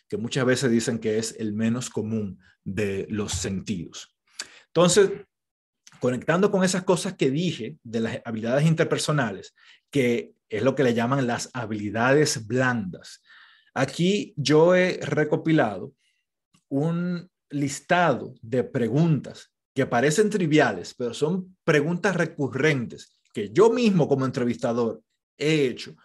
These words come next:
Y hoy les voy a revelar a ustedes por qué se hacen estas preguntas a un entrevistado. Lo primero es, eh, "¿por qué deberíamos contratarte?".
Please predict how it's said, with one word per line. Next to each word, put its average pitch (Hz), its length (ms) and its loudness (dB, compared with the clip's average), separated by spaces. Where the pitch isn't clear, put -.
Y 135 120 -2
hoy 185 100 4
les 226 140 4
voy 202 160 6
a 208 60 2
revelar 170 400 0
a 170 40 -4
ustedes 107 560 -8
por 147 320 4
qué 208 560 4
se 127 260 -4
hacen 160 640 0
estas 151 800 -2
preguntas 120 960 -4
a 117 140 -4
un 127 340 2
entrevistado. 107 960 -8
Lo 151 180 4
primero 180 420 8
es, 117 240 2
eh, 131 260 0
"¿por 147 320 4
qué 202 120 8
deberíamos 190 540 8
contratarte?". 120 760 -4